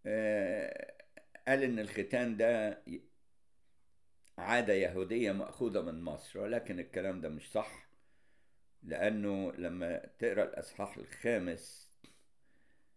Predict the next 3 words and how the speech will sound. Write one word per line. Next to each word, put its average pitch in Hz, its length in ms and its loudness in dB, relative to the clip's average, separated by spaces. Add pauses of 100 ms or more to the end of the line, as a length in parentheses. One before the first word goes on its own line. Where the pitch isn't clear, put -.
(260)
آه، 78 1040 -6 (600)
من 95 160 -2
يشوع 117 720 0